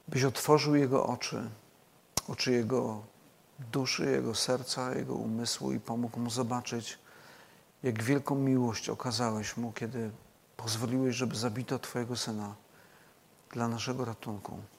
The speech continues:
Modlę się, Panie, o to, żebyś zmiękczał nasze zatwardziałe serca i pomógł nam zobaczyć, że naprawdę potrzebujemy tego ratunku. I przemieniaj nas, o Panie.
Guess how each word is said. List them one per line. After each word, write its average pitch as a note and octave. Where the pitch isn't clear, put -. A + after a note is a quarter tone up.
Modlę A#2+
się, C3
Panie, A#2+
o A2
to, A2+
żebyś A2
zmiękczał B2+
nasze A#2
zatwardziałe A#2
serca A2
i -
pomógł C3+
nam B2+
zobaczyć, B2
że A#2
naprawdę B2+
potrzebujemy C3
tego G#2
ratunku. G#2
I -
przemieniaj A#2+
nas, G#2+
o A2+
Panie. A2